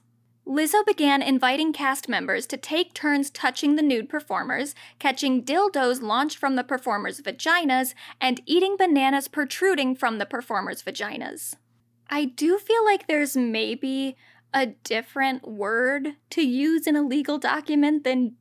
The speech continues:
dildo, but, you know, point taken. I think to say that this is a sexually charged environment would be an understatement. So for Lizzo to even think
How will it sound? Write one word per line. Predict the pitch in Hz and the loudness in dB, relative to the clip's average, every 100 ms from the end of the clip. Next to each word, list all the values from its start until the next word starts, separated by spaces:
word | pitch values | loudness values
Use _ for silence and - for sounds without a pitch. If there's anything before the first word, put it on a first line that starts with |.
| _ | _
dildo, | 226 190 247 294 339 359 453 523 - _ _ _ _ _ _ | -2 0 -2 0 0 2 0 -4 -10 _ _ _ _ _ _
but, | 269 269 269 _ _ - | 2 2 0 _ _ -6
you | 294 359 | 0 2
know, | 269 285 | 2 0
point | - 269 320 | -2 -2 -2
taken. | - 285 269 285 466 - _ _ | -2 -2 -2 -4 -6 -14 _ _
I | - 277 | -4 0
think | 294 320 | 2 2
to | 311 302 | 0 0
say | 285 311 | 0 2
that | 294 | 2
this | 285 269 | 0 0
is | 262 247 | -2 -2
a | 214 | -2
sexually | - 233 247 - 269 254 254 | -2 -2 -2 -2 -2 -2 -2
charged | 262 240 254 - | 0 0 0 -2
environment | 247 214 226 254 262 285 285 | -2 -2 -2 -2 2 2 2
would | 240 226 | 0 -2
be | 214 208 208 - | -6 -4 -4 -2
an | 196 | 0
understatement. | 196 240 269 - 294 294 311 339 - - - _ | 0 0 -2 -2 -4 -2 -2 -4 -6 -16 -20 _
So | - - 285 | -4 0 2
for | 285 | 2
Lizzo | 285 277 330 440 | 0 0 2 0
to | 427 | 0
even | 320 254 254 254 277 | 0 0 2 4 2
think | - - 220 233 277 | 0 -4 -2 0 -2